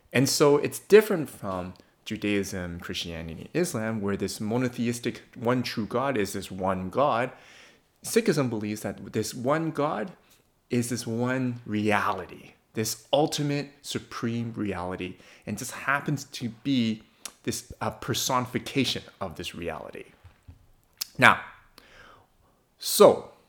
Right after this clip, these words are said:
what is happening with the world today then? The th-,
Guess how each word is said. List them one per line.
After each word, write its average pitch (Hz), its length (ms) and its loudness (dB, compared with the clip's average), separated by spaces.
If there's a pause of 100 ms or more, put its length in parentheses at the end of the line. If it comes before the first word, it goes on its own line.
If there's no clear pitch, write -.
(260)
what 135 480 4
is 127 220 2
happening 117 560 -4
with 101 140 -4
the 101 100 0
world 85 360 -8
today - 420 0
then? 233 360 0 (1700)
The 120 100 2
th-, 104 100 -6